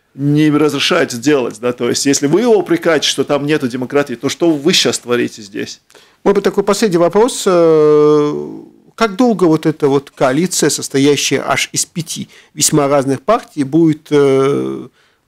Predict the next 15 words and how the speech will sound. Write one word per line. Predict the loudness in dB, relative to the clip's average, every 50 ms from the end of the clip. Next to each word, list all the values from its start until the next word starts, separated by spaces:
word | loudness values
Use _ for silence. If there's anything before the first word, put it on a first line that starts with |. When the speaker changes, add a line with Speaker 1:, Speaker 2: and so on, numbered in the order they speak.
| _ _
Speaker 2:
держать, | -10 -4 -2 0 2 2 2 0 0 -2 -8 -10 -6
э, | -4 -2 -2
власть, | 0 0 2 2 2 2 2 0 -4 -8 -10
поскольку | -8 -8 -4 -4 -2 0 2
мы | 2 2
видим, | 2 2 0 -2
что | -2 -4 -8
щас | -4 -2 -2 -2 -2 -2
уже | -2 -2 -2 -2 -2 -6 -12 _
такие | -8 -4 -2 0 0
явные | 2 2 2 2 2 0 -4 -6
проблемы, | -4 -2 -2 -2 0 0 2 2 2 0 -2 -4 -8 _ _ _ _ _
мы | -2 0 0
их | 0 0
наблюдаем? | -2 -2 0 -2 -2 0 0 0 0 -2 -4